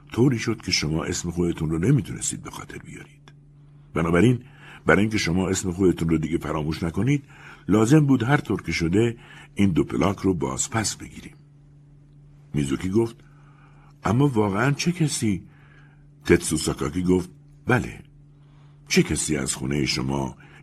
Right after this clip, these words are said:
این دو پلاک اسم رو خارج کرده؟ درست می‌گم؟ بعدم با چه هدفی؟ در این باره فکر می‌کنم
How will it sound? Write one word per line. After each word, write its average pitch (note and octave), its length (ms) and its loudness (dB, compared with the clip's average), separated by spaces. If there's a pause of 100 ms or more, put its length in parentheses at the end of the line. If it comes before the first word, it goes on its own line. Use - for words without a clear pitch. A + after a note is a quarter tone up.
این D#2+ 160 2
دو C2 140 0
پلاک B1 400 -4
اسم B1 260 -4
رو B1+ 60 -8
خارج A1 440 -6
کرده؟ - 320 -16
درست D#2+ 360 -2
می‌گم؟ D2 320 -10 (1120)
بعدم D#2 360 2
با C2+ 120 0
چه - 180 0
هدفی؟ - 420 -8 (1400)
در A#2+ 100 6
این D#3+ 120 8
باره B2+ 180 6
فکر A#2+ 220 2
می‌کنم G#2+ 360 2